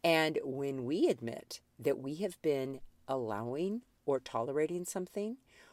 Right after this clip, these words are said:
we remind ourselves that we have a considerable amount of power that we have not been using. And once we realize that and we get that power back,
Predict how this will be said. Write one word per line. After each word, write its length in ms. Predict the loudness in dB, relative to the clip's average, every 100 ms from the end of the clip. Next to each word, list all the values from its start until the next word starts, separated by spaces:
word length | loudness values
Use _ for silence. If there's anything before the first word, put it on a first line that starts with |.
| _ _
we 240 | 2 2
remind 600 | 2 0 -4 -4 -4 0
ourselves 640 | 0 0 -4 -6 -6 -8 -10 -14 _
that 140 | 0 0
we 240 | 0 -2
have 400 | -2 -2 0 -2 _ -6
a 160 | -4 -4
considerable 1400 | -6 -6 -4 -4 0 6 8 10 8 6 2 2 0 0 -2 -12 -14 -2
amount 500 | -2 0 -4 -6 -14 -14
of 140 | -12
power 460 | -6 -4 -4 -6 -8 -18 -20 _
that 220 | 2 2 0
we 200 | -8 -8
have 200 | -8 -8
not 180 | -8
been 160 | -8 -10
using. 400 | -8 -6 -8 -10 _ _ _ _ -20 -20 _
And 280 | -4 -4 -2
once 300 | -2 -2 -4 -4
we 160 | -4
realize 580 | -2 0 2 2 0 0
that 280 | 2 2 -2 _
and 200 | -8 -4
we 220 | 0 0 -2 _ -16 -12 -4
get 240 | 4 4 6
that 220 | 6 6
power 340 | 2 2 2
back, 400 | 4 2 0 -4